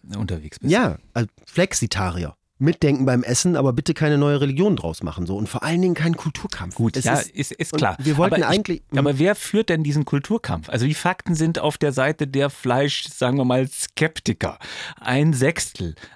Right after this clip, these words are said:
Speaker 1: aller von Menschen gemachten Treibhausgase kommen von der Tierhaltung. Mehr müsste man gar nicht sagen. Also wären wir alle Veganer, dann wäre der Klimawandel ein kleineres Problem.
Speaker 2: Ja,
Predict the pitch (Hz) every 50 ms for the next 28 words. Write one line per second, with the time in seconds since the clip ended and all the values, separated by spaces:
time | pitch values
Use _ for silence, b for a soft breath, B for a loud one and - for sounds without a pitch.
0 | B _ - 123 143 165 170 175 165 - - 143 135 127 123 127 143 156 - -
1 | - 147 123 123 117 113 117 123 127 - - - 117 - - 117 123 127 123 117
2 | 110 - - 107 107 104 107 104 - - 131 143 160 165 160 - - 147 139 131
3 | 123 - - 131 107 95 90 110 98 101 107 120 135 135 147 - - 143 139 135
4 | 135 120 120 123 143 151 139 - - - - 143 131 131 143 156 165 156 113 101
5 | 92 101 107 113 110 113 110 123 135 143 139 131 131 127 127 127 127 120 107 113
6 | 113 107 123 127 156 208 233 170 113 95 98 104 120 123 120 117 123 120 135 131
7 | 143 143 143 143 156 156 160 156 151 160 165 165 170 170 165 - - 135 143 170
8 | 175 160 156 - - - 165 185 226 269 226 120 120 135 170 180 127 92